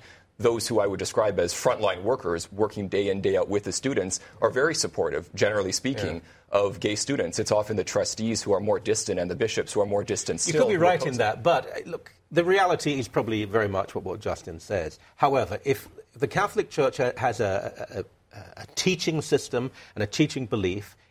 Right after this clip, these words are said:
Speaker 2: either apply it or don't. Uh, it's quite clear that the teaching of the Church is no to, to the gay lifestyle.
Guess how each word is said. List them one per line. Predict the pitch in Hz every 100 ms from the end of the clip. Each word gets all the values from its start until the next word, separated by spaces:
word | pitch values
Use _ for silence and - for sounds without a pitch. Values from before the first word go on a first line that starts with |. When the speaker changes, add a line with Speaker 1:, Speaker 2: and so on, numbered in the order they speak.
| -
Speaker 2:
either | 131 147
apply | 147 151 123
it | 117 - - -
or | 113
don't. | 113 101 78 - _ _ -
Uh, | 127 135 -
it's | 127 -
quite | - 208 -
clear | - 120 113
that | 117 123
the | 113
teaching | 104 170 160 156 147
of | 117
the | 123
Church | - 110 104 - -
is | 104 -
no | 110 110 110 127
to, | 123 101 90
to | -
the | 95
gay | 92 92
lifestyle. | 92 90 - 98 95